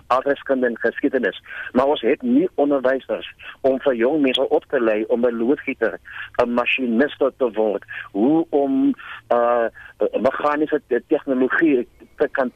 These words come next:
toepas nie, siviele tegnologie om te kan paaie bou, eh, skoonheidssalonne te hanteer, haarkappery. Ons sal moet begin anders dink oor onderwysers. 'n Onderwyser is nie net iemand wat op 'n college 'n onderwysdiploma gedoen het nie.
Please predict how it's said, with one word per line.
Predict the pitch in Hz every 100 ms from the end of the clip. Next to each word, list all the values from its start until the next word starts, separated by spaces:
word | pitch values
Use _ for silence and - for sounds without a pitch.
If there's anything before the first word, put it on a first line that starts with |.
| -
toepas | 190 - 139 110 -
nie, | 104 - -
siviele | 139 - - 185 175 -
tegnologie | 151 - 127 127 135 131
om | 117
te |
kan | 120 127 -
paaie | 156 151 151 143
bou, | 107 92 - - - -
eh, | 113 117 113 113 -
skoonheidssalonne | - - 180 185 180 - 156 127 135 143
te | 135
hanteer, | 123 123 - 127
haarkappery. | 101 95 143 - 156 - 135 104 98 - - - - - - _ -
Ons | 175
sal | 185 165
moet | 180
begin | 202 185 175
anders | - 180 190 151 -
dink | 135 156
oor | 143 139
onderwysers. | 123 120 107 101 101 95 87
'n | 107
Onderwyser | - 120 113 160 175 180 -
is | 151
nie | 185
net | 151 - _
iemand | 156 120 104 - - - -
wat | 113 123
op | 123
'n | 127
college | - 147 139 123 - - -
'n | 127
onderwysdiploma | 135 131 123 117 139 131 - 139 147 147 131
gedoen | - 113 113
het | 117 -
nie. | 92